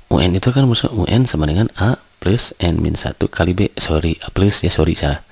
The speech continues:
Nah, itu salah. Berarti A tambah A, dua A. Ah, plus N min satu kali B. Nah, ini rumus yang kedua. Rumus yang pertama ini, rumus yang kedua ini. Nah, jadi terserah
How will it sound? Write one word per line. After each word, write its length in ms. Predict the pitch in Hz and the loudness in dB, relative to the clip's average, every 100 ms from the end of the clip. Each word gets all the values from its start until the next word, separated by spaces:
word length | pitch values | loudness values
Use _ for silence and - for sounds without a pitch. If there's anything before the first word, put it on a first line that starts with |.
| - - - - - - | -20 -20 -20 -20 -12 -2
Nah, 160 | 90 - | -2 -2
itu 160 | - - | -4 -4
salah. 240 | - 69 80 - - - | -6 -8 -12 -18 -20 -6
Berarti 160 | - 82 | -2 0
A 80 | 85 | 2
tambah 160 | 120 | 2
A, 160 | - 139 - | 0 -2 -2
dua 240 | 82 80 | -2 -2
A. 240 | - 82 - _ | -2 -4 -6 _
Ah, 480 | 80 80 78 76 - _ _ _ _ - - _ | -4 -2 -2 -6 -12 _ _ _ _ -20 -20 _
plus 640 | - 123 117 - - - - | 2 2 4 2 0 -2 -2
N 240 | 92 87 82 | -2 0 0
min 160 | 76 | -2
satu 480 | 71 92 110 113 113 - - | -2 -2 -2 -2 -4 -6 -4
kali 240 | 82 80 | -2 -2
B. 160 | 73 - _ - | -4 -8 _ -10
Nah, 480 | - 82 90 87 82 - | -4 2 4 6 4 2
ini 160 | 87 | 2
rumus 240 | 113 113 113 | 2 2 2
yang 80 | |
kedua. 240 | 117 127 135 - - - - - - - | 4 2 0 -2 -14 -20 -20 -20 -20 -4
Rumus 160 | 82 - | -2 0
yang 80 | |
pertama 320 | 80 78 78 - | 0 0 0 0
ini, 320 | 80 127 151 - - - | 0 0 -2 -10 -20 -14
rumus 240 | - - | -6 -4
yang 80 | 76 | -2
kedua 160 | 71 73 | -2 -2
ini. 240 | 80 73 - - - _ - | 0 -2 -6 -16 -20 _ -2
Nah, 160 | 78 - - - - - | -2 -2 -16 -20 -20 -16
jadi 240 | - - - | -8 -2 0
terserah 320 | - 95 117 | 0 2 0